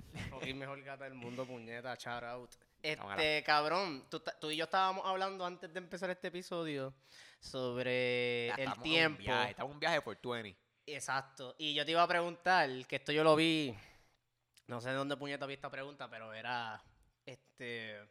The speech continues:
Speaker 1: que si, ¿qué tú preferirías? Como que si te dan una decisión, ¿qué tú preferirías? Si morirte ahora mismo o ser inmortal, <laughs> cabrón.
Speaker 2: Eso no era lo que estamos hablando.
Speaker 1: Sí, no, yo sé, pero que,
Speaker 2: <laughs>
Speaker 1: yo sé que
Speaker 2: Ok.
Speaker 1: eso, yo, o sea, yo sé que eso no era, pero que gra-,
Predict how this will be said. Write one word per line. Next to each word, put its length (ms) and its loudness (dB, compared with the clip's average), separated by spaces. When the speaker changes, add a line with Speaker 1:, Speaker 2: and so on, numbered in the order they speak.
Speaker 1:
que 120 -8
si, 160 -6
¿qué 140 -2
tú 120 -4
preferirías? 1160 0
Como 180 -10
que 160 -6
si 100 -8
te 80 -8
dan 120 -6
una 120 -2
decisión, 320 -2
¿qué 80 -4
tú 80 -14
preferirías? 680 -4
Si 320 -14
morirte 640 0
ahora 240 2
mismo 600 -6
o 80 -10
ser 200 -6
inmortal, 960 -2
<laughs> 60 -20
cabrón. 580 -8
Speaker 2:
Eso 140 -10
no 80 -2
era 60 -2
lo 80 -2
que 40 -2
estamos 200 -8
hablando. 500 -12
Speaker 1:
Sí, 180 -4
no, 120 2
yo 160 2
sé, 280 0
pero 140 6
que, 80 6
Speaker 2:
<laughs> 400 8
Speaker 1:
yo 100 4
sé 120 6
que 80 6
Speaker 2:
Ok. 60 4
Speaker 1:
eso, 300 0
yo, 80 -4
o 40 -6
sea, 160 6
yo 100 4
sé 140 0
que 60 0
eso 120 -4
no 160 4
era, 220 6
pero 240 2
que 420 -2
gra-, 300 -2